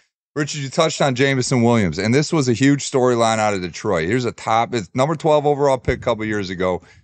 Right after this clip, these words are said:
that hasn't done anything. Coming off the A C L injury last year, we gi-, we give him that. But this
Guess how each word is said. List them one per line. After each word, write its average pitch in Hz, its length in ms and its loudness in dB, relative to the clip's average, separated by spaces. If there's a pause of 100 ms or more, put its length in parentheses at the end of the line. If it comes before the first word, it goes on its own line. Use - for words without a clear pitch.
that 98 120 -2
hasn't 113 380 -2
done 110 220 0
anything. 87 420 -6
Coming 160 260 -2
off 147 220 0
the 139 140 -2
A 139 140 0
C 139 280 -4
L 127 240 2
injury 127 280 -4
last 123 460 -2
year, 131 220 -4
we 123 160 -6
gi-, 107 140 -10
we 117 140 -8
give 123 240 -4
him 127 160 -6
that. 98 320 -4 (380)
But 120 180 -4
this 196 300 0